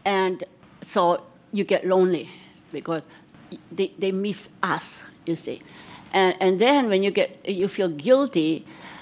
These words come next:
and there was one piece of news that I, years ago I read that one daughter just gets so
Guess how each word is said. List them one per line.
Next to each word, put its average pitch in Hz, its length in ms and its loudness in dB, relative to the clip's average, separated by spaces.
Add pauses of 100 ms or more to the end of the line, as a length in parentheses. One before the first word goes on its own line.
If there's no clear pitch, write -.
(680)
and 170 260 0 (520)
there 226 100 0
was 202 220 0
one 269 180 0
piece 277 300 -2
of 196 280 -4
news 214 480 2
that 170 220 0
I, 170 260 0 (240)
years 233 280 0
ago 170 240 2
I 170 140 2
read 170 280 0
that - 160 -6 (440)
one 240 360 -2
daughter 156 640 -2
just 202 220 -8
gets 160 180 -8
so 233 320 -6